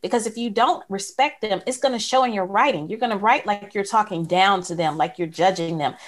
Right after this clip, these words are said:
like you're teaching them, like you're preaching to them. And they're not reading to be taught. They're not reading to be preached to. They're reading for entertainment.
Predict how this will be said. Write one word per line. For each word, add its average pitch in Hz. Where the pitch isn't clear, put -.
like 185
you're 202
teaching 247
them, 180
like 165
you're 185
preaching 233
to 175
them. 156
And 269
they're 359
not 381
reading 247
to 220
be 202
taught. 220
They're 330
not 381
reading 226
to 240
be 214
preached -
to. 262
They're 220
reading 262
for -
entertainment. 214